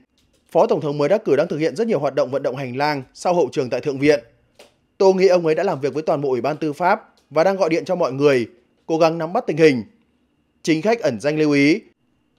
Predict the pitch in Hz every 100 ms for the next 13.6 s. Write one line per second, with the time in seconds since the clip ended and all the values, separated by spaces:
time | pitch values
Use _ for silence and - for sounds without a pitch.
0 | - 180 165 175 160 - _ - 190 196
1 | 233 208 208 214 156 151 - 160 151 135
2 | 170 165 151 139 _ _ - 196 165 180
3 | 160 208 233 - - 147 170 160 160 160
4 | 143 - 156 170 151 - _ _ - 170
5 | 170 220 233 247 139 135 180 165 165 147
6 | - _ _ 254 233 214 190 185 180 226
7 | 185 131 165 156 170 135 127 143 147 113
8 | _ _ - 135 127 131 139 208 202 120
9 | 127 139 139 - _ _ _ _ _ _
10 | _ _ _ - 170 170 190 190 170 143
11 | 170 175 143 160 160 196 185 160 - _
12 | _ - 190 208 175 117 143 202 202 151
13 | 139 139 123 160 165